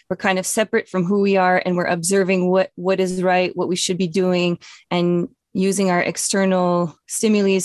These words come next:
to make the decisions of what's right for ourselves, because at some point we don't feel like our decisions are valid. Um, so I got them because I felt that I was not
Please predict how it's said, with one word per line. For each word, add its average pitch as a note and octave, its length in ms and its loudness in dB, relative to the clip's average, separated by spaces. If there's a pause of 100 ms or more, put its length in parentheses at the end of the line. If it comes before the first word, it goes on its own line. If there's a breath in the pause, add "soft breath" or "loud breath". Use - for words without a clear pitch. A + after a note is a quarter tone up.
to G3 100 -4
make F3+ 240 -2
the F3+ 80 -4
decisions F3 480 -2
of F3 100 -2
what's - 240 -4
right D#3+ 220 -2
for E3+ 300 -4
ourselves, - 760 -4 (340 loud breath)
because F3+ 280 -2
at - 120 -2
some F#3 220 -2
point F3 300 -2
we F3 100 -2
don't F3 260 -2
feel F3 280 0
like E3 260 0
our E3+ 300 0
decisions E3 840 -2 (360 loud breath)
are E3 100 -4
valid. F3+ 480 -2 (720 soft breath)
Um, F3 600 0 (260)
so F#3+ 480 2 (260)
I G3+ 160 0
got A3+ 220 0
them F#3+ 160 0
because F3 680 -2
I F3 180 0
felt E3+ 400 -2
that E3 280 -2 (600)
I F3+ 240 2
was F3+ 280 2
not E3+ 760 -2